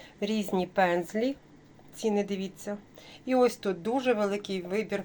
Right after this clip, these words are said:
пензлів. Це дуже супер. Мені це дуже подобається, що є великий пензлер,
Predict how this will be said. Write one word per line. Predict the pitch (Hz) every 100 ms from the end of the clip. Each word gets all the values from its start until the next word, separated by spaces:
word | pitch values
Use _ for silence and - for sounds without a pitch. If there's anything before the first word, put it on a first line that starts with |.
| -
пензлів. | 185 180 170 170
Це | - 190
дуже | 220 226
супер. | - - 170 175 175
Мені | 190 196
це | 196
дуже | 180 190
подобається, | 196 190 180 170 175 170 185
що | 180 -
є | 190 240
великий | 190 190 196 190
пензлер, | 185 170 165 175